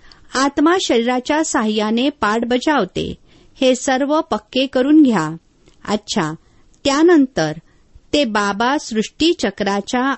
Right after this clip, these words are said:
आदी मध्य अंताचे ज्ञान ऐकवतात. बाबाच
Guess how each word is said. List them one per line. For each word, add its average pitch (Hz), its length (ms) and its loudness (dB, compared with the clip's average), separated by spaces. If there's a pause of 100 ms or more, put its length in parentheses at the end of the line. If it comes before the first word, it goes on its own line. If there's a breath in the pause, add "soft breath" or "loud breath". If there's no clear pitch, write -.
आदी 208 460 0
मध्य 208 500 0
अंताचे 202 680 -2
ज्ञान 208 400 0 (160)
ऐकवतात. 180 640 -2 (420 soft breath)
बाबाच 269 640 -2